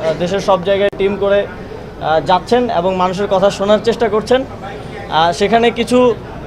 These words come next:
পরিস্থিতির কথা আমি ইতিমধ্যে জানতে পেরেছি এবং আপনারা জানেন যে বাংলাদেশে এটা একটা,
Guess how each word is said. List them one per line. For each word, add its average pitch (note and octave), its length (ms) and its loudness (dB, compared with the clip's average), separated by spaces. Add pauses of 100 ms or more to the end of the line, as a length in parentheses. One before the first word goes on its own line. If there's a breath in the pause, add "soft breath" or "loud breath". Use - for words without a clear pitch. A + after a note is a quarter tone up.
(140)
পরিস্থিতির A3+ 460 4
কথা A3+ 240 4
আমি A3+ 140 2
ইতিমধ্যে A3+ 360 2
জানতে A3 280 2
পেরেছি A3 380 0 (500)
এবং G3+ 300 2
আপনারা G3+ 420 2
জানেন A3 320 2
যে G#3 100 4
বাংলাদেশে G3 580 2
এটা F#3 220 4
একটা, G3 360 4